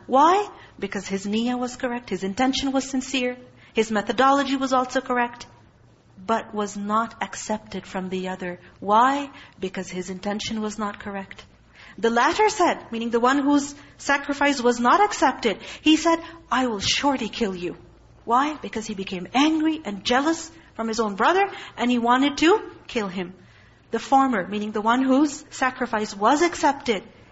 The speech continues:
he said, "Indeed, Allah only accepts from the righteous. إِنَّمَا يَتَقَبَّلُ اللَّهُ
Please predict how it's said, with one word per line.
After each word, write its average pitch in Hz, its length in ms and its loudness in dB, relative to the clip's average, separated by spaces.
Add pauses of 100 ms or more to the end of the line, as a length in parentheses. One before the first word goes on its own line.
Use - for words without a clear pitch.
(160)
he 226 160 -8
said, 214 320 -4
"Indeed, 214 760 -4
Allah 208 560 0
only 240 380 0
accepts 240 520 -4
from 196 220 -6
the 202 140 -8
righteous. 220 680 -8 (380)
إِنَّمَا 220 640 -2
يَتَقَبَّلُ 214 600 -4 (120)
اللَّهُ 269 640 4